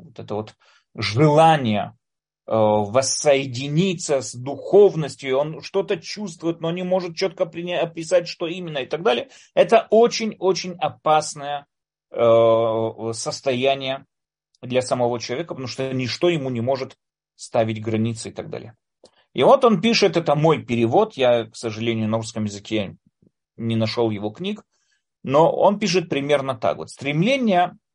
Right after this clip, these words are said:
к трансцендентальности, то есть имеется в виду стремление к чему-то, что за пределами материальности, д-, духовности, <coughs> иногда принимает облик аскетизма, отрицания жизненных потребностей.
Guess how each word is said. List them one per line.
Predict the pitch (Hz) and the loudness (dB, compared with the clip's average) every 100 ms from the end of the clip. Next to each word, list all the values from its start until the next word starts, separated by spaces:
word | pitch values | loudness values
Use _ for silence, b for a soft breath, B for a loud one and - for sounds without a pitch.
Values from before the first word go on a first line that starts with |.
| _ _ _ | _ _ _
к | - | -20
трансцендентальности, | - 156 170 160 120 131 143 - 165 165 107 - - | -6 2 2 2 -6 -10 -10 0 2 2 -4 -10 -16
то | - | -14
есть | 95 - | -12 -6
имеется | 104 107 104 | -6 -4 -6
в | |
виду | 107 | -8
стремление | 107 110 113 117 110 | -8 -4 -4 -2 -4
к | 110 | -4
чему-то, | 113 120 113 | -6 -4 -6
что | - 113 | -6 -4
за | 107 | -2
пределами | 113 113 113 123 120 113 | -2 -4 -2 0 0 -2
материальности, | 110 107 113 117 131 107 - 113 _ _ _ _ | -2 -4 0 2 2 -2 -10 -18 _ _ _ _
д-, | 113 117 | -2 -2
духовности, | 120 123 - 202 208 120 - 113 110 - | 2 0 6 4 4 -2 -4 -6 -6 -14
<coughs> | 165 - - - _ _ _ _ _ _ | -14 -14 -14 -14 _ _ _ _ _ _
иногда | 127 131 131 151 240 | -4 0 0 4 2
принимает | - 170 156 185 185 - | 2 0 0 2 0 -2
облик | 170 185 156 143 165 - _ _ _ _ - | 4 4 4 -4 -6 -14 _ _ _ _ -10
аскетизма, | - - - 117 - 135 101 92 - _ _ _ _ _ _ _ _ _ _ _ _ _ _ _ | -8 -8 -12 -14 -12 -12 -12 -12 -14 _ _ _ _ _ _ _ _ _ _ _ _ _ _ _
отрицания | 120 135 156 156 - 185 190 180 160 | 0 0 0 -2 2 2 4 2 0
жизненных | 120 165 151 151 - | 4 2 2 -6 -2
потребностей. | 139 - 131 110 104 - 104 107 | -2 0 -2 -2 -6 -10 -18 -20